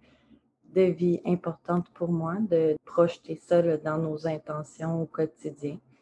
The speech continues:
Si vous décidez de suivre scrupuleusement le conseil qui vous est offert dans ce trentième verset du Tao Te Ching, vous serez en mesure de mener une vie exempte de conflits. Imaginez,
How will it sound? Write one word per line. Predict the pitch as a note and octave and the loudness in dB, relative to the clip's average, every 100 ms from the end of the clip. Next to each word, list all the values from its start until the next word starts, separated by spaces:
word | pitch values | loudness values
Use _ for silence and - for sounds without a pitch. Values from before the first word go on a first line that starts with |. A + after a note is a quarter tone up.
| _ _ _ _ _ _ _ _ _ _ _ _ _ | _ _ _ _ _ _ _ _ _ _ _ _ _
Si | - - | -12 -6
vous | F3+ F3+ | -2 0
décidez | F#3+ G#3 - F#3+ G3 A3 | 2 2 -2 0 2 4
de | F#3 | 2
suivre | F3+ - E3+ F#3+ G3+ G3 E3 D#3+ | 0 -2 -2 0 2 0 0 -4
scrupuleusement | D#3+ - - G#3 - G3+ F3 E3+ E3+ E3+ E3+ E3+ - | -6 -8 -6 -4 -2 2 2 2 -2 -2 -2 -4 -2
le | E3+ | 0
conseil | E3 - F3 F3 - F#3+ G3+ | 0 0 -2 -2 -2 -2 -2
qui | - | -6
vous | E3 D#3+ | -6 -2
est | E3+ F3 | 0 0
offert | E3 - F#3 F3+ | -2 -2 -2 -2
dans | E3 | -2
ce | E3+ - E3 | -4 -2 -4
trentième | D#3 - F3+ F3+ - F3+ F3+ | -4 -6 -4 -4 -4 0 0
verset | E3 E3+ - - F#3+ | 2 0 -2 -4 -4
du | D#3+ E3 | -4 -10
Tao | D#3+ E3 D#3 D#3+ | -10 -4 -2 -2
Te | F#3 - D#3 - | -4 -8 -10 -10
Ching, | - E3 G3 F3+ D#3 - _ _ _ _ | -8 -6 -4 -6 -8 -14 _ _ _ _
vous | D#3+ F3+ | -6 -6
serez | F3+ F3+ F3+ G3 | 0 0 2 0
en | F#3 | 2
mesure | F3 E3 E3+ F#3+ | 2 2 0 4
de | F3 | 6
mener | E3+ E3+ F3 | 6 6 4
une | F#3+ F3+ | 4 2
vie | E3+ G3 - | 0 -2 2
exempte | F#3+ F#3 F3 F3+ G#3 G#3 - | 2 2 0 0 0 -2 -2
de | E3+ | -2
conflits. | - E3 D#3+ _ _ _ _ | -2 -8 -8 _ _ _ _
Imaginez, | F#3 F#3 F3+ E3 F3 E3+ E3+ | 0 2 2 2 2 2 -2